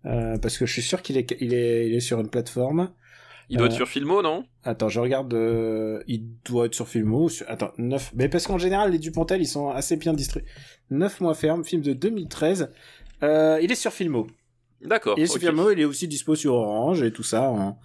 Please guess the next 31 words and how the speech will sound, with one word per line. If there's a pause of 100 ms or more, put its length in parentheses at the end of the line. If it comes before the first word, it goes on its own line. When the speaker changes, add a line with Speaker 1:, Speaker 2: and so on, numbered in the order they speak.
(380)
Speaker 1:
Et
même
sur
Apple
T
V,
euh,
je
sais
que
t-, (320)
sûrement
tu
n'as
pas
Apple
T
V.
Speaker 2:
<laughs>
Je,
je
te
garantis
que
je
n'ai
pas
Apple
T
V. (520)
Speaker 1:
Ok,